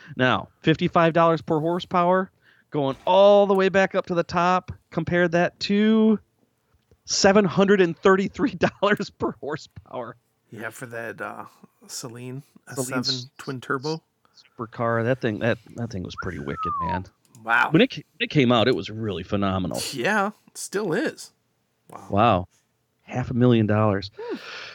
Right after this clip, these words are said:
Speaker 1: I still, I don't regret having my L S seven Corvette, but I still wish that I could have found that fifth gen Z L one that I wanted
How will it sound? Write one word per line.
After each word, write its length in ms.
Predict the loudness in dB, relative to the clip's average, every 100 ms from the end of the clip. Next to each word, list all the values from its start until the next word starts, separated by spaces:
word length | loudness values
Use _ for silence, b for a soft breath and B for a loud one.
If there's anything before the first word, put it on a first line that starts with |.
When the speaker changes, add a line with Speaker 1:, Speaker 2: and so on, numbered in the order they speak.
| B _ _
Speaker 1:
I 80 | 2
still, 520 | 2 4 6 6 4 -2 _ _ -20 _ _ _ -12 -12 -12 -20 _ -20 -20 -20 -20 -6 2
I 80 | 4
don't 140 | 6
regret 480 | 4 4 4 4 4
having 480 | 0 2 0 -4 -4
my 320 | 0 0 0 -4 _
L 140 | 2 2
S 120 | 2
seven 360 | 2 2 -2 -8
Corvette, 480 | -2 0 2 0 0 -6
but 280 | -2 0 0
I 200 | -4 -4
still 340 | -4 2 2
wish 260 | 4 2 2
that 160 | 0 0
I 80 |
could 240 | -2 -2 -2
have 180 | -2 -4
found 560 | 0 2 4 2 -2 -10 b b b -16
that 340 | 0 2 2
fifth 220 | 0 -2
gen 260 | 0 -2 -2
Z 220 | -2 2
L 200 | 2 2
one 260 | 2 0 0
that 80 | -2
I 100 | -2
wanted 400 | -2 -2 -4